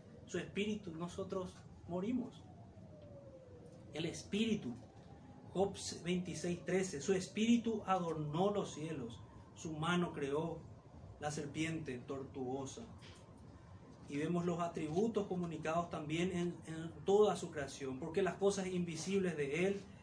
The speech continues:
su eterno poder y deidad, se hacen claramente visibles por medio de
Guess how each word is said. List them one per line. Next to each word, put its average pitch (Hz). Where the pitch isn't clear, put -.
su 156
eterno 175
poder 156
y 170
deidad, 156
se 160
hacen 156
claramente 156
visibles 196
por 170
medio 165
de 147